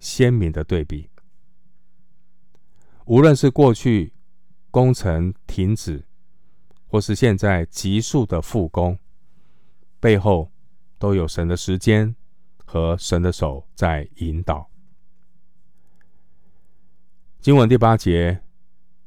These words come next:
大流士动用税收帮助重建圣殿，王又下令每天供应祭物，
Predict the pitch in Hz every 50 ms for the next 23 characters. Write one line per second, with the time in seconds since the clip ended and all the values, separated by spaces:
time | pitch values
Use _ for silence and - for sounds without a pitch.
0 | - - - - 127 117 104 95 95 98 - - 107 101 95 90 - - 113 101
1 | 98 104 98 92 87 - - - 147 117 95 - - 104 98 101 98 - - -
2 | - - - - - - - - - - - - - - - - - - 117 120
3 | 120 113 131 117 92 87 - - 87 85 87 - 107 90 85 - 95 80 80 82
4 | 90 82 78 78 - - - - - - - - - - - - - - - -
5 | - - - - - - - - - - - - - - - - 98 101 98 98
6 | 98 113 127 131 131 113 - - 123 110 104 110 110 95 85 80 - - - -
7 | - - - - - - - - - - - - - - - 90 90 87 - 120
8 | 117 113 113 113 117 - - - - - - - - - - - - - - -
9 | - 123 120 95 90 101 101 92 80 78 - - 107 90 85 90 95 85 76 -